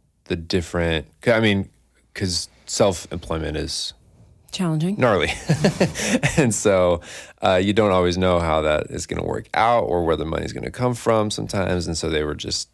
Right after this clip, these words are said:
Speaker 1: talking about how a lot of the moments were special in terms of how certain times, like,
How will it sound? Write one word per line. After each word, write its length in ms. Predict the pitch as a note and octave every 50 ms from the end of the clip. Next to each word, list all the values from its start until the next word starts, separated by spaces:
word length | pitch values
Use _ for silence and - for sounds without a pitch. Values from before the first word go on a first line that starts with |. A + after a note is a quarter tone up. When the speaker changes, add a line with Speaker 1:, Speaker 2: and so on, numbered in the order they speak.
| _ -
Speaker 1:
talking 320 | - G#2 F#2 F#2 - F2
about 180 | G2 F#2 G2 G2+
how 280 | F#2 F2 F2 F2 F2+ F#2 F2+ _ _ - -
a 60 | -
lot 100 | F2 E2
of 60 | D#2+
the 60 | D#2+
moments 340 | E2 E2+ E2 D#2+ D#2+ D#2+ -
were 60 | -
special 480 | E2+ - - E2 D#2+ D#2 - E2 D#2+ D#2+
in 80 | D#2 D#2
terms 240 | - D#2+ D#2+ D#2+
of 80 | E2 D#2
how 320 | D#2 D#2 D2+ D2+ D2+ D#2 - _ - - _ _ _ _ _ _ _ _ _ _ _ _ _ _ _ _ _ _ _ -
certain 320 | - - - G2+ E2 F2
times, 460 | F2 - F#2+ F2 E2 E2 D#2+ D#2+ D#2 -
like, 240 | F2 D2 C#2+ -